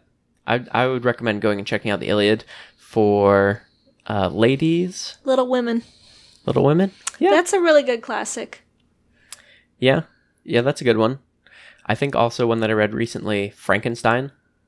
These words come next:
Speaker 1: Uh,
Speaker 2: Okay.
Speaker 1: I think you might be surprised that I'd recommend that for women. I think men and women would really like it,
Speaker 2: <laughs>
Speaker 1: but, uh, it was written by Mary Shelley.
Speaker 2: Right.
Speaker 1: Written by a woman, and she was nineteen,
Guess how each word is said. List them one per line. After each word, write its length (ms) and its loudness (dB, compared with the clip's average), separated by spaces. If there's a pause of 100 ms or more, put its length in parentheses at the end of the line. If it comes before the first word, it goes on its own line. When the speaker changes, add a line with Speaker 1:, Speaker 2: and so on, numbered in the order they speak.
(380)
Speaker 1:
Uh, 360 2
Speaker 2:
Okay. 80 -14 (720)
Speaker 1:
I 80 -4
think 160 -2
you 80 0
might 180 0
be 120 -2
surprised 480 2
that 120 2
I'd 140 0
recommend 400 -4
that 160 -2
for 80 -6
women. 220 0
I 60 0
think 280 -2
men 180 2
and 140 4
women 240 0
would 160 0
really 160 2
like 220 0
it, 160 -2 (180)
Speaker 2:
<laughs> 180 -20
Speaker 1:
but, 720 0 (220)
uh, 280 0
it 100 0
was 180 -2
written 280 -6
by 440 2 (120)
Mary 280 -2
Shelley. 320 0
Speaker 2:
Right. 300 -4 (140)
Speaker 1:
Written 220 -4
by 120 0
a 60 0
woman, 300 -2
and 300 -4
she 100 -6
was 320 -2 (240)
nineteen, 800 -2